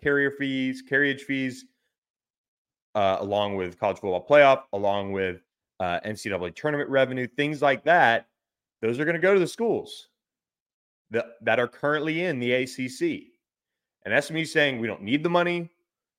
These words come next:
Basically, they're kinda trying to buy their way in, in a sense. Now, again, like we've reported, S M U's been in contact with the A C C for a long, long time.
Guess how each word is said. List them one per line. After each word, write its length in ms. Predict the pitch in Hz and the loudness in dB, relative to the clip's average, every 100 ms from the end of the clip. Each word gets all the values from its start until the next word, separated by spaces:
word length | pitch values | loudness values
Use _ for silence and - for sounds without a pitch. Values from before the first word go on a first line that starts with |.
| _ | _
Basically, 600 | 170 202 196 170 180 160 - | 2 2 -2 -2 -2 -2 -4
they're 80 | 139 | -8
kinda 280 | - 277 339 | -6 -8 -6
trying 240 | 269 247 | -4 -2
to 60 | 214 | 2
buy 300 | 127 135 160 | 4 6 6
their 140 | 156 | 4
way 320 | 143 135 127 | 6 4 4
in, 120 | 131 | 0
in 140 | 143 123 | -2 -4
a 40 | |
sense. 580 | 110 - 101 73 - - _ _ - | -6 -2 -2 -2 -18 -20 _ _ -2
Now, 320 | 143 110 78 | 2 2 -2
again, 300 | 101 123 123 | -4 0 0
like 200 | 104 107 | 0 -4
we've 120 | 131 120 | -4 -6
reported, 480 | 117 117 120 101 | -6 -2 0 0
S 180 | 92 95 | -2 -6
M 80 | 107 | -8
U's 120 | 101 | -10
been 180 | 92 107 | -6 -6
in 80 | 101 | -4
contact 380 | 107 107 107 101 | -4 -2 0 -2
with 100 | 98 | -4
the 120 | 101 | -4
A 80 | 101 | -4
C 140 | 107 | -6
C 160 | - 104 | -12 -6
for 140 | 98 | -4
a 40 | |
long, 300 | 87 92 101 | -4 -2 -2
long 220 | 107 107 107 | -2 -4 -2
time. 400 | 120 113 82 | -2 -2 -4